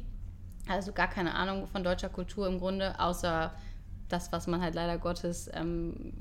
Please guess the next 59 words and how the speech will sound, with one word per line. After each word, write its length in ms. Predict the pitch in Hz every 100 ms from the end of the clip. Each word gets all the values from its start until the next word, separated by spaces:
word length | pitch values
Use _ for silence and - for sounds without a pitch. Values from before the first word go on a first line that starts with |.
| -
äh, 680 | - 69 - - 262 202 170 147 160 -
von 300 | 180 185 170
damals, 520 | 175 180 180 180 -
ne, 180 | 233 240
weiß. 380 | 202 233 277 - - - - - - - -
Und 80 |
wenn 100 | 233
ich 80 | 240
ihm 140 | 240 226
dann 120 | 214
immer 180 | 254 240
so 80 | 214
erzähle, 440 | 196 - 330 285
was 160 | 240 226
sie 80 | 208
so 100 | 202
sa-, 500 | 202 202 240 254 240
sagt 400 | 277 294 285 226
und 60 |
was 160 | 214 208
so 80 | 214
los 260 | 254 294
ist 80 | 240
in 60 | 226
den 100 | 220
Medien 260 | 269 269 220
und 100 | 208
diese 160 | 208
Angriffe, 220 | 226 240 220
sagt 160 | 214
er 60 | 208
immer, 120 | 202
„Sag 140 | 190
mal, 80 | 190
hat 140 | 196 -
Deutschland 320 | 233 - 247
nichts 180 | 220 -
gelernt?“ 520 | 156 147 151 214 320 403 - -
Ich 100 | -
dachte 240 | 226 -
irgendwie, 340 | - 208 226 220
es 100 | 233
hätte 200 | 254 233
sich 180 | 214 -
was 180 | 220 -
geändert, 420 | - 311 370 208
aber 160 | 185
es 140 | 185 -
klingt 300 | - 208 202
so, 240 | - 233
als 200 | - - -
ob 120 | -
das 200 | 220 -
wieder 180 | 220 202
in 80 |
die 80 | 208
gleiche 360 | 202 208 214 233
Richtung 340 | 269 277 285
abdriftet. 680 | - 175 - - 165 - 160